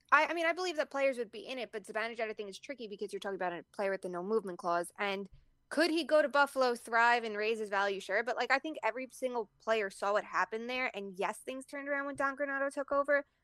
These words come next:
But do you wanna go there and potentially tank your value before what should be the best contract of your life?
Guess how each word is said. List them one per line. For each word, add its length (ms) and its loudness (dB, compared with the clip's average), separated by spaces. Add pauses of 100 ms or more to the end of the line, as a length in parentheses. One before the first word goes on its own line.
(140)
But 140 0
do 80 -6
you 160 0
wanna 320 2
go 140 8
there 140 6
and 80 -2
potentially 420 -6
tank 240 -6
your 120 0
value 320 6
before 680 2
what 200 -2
should 180 -10
be 100 -6
the 80 -6
best 220 -2
contract 420 -4
of 80 -6
your 160 -4
life? 320 0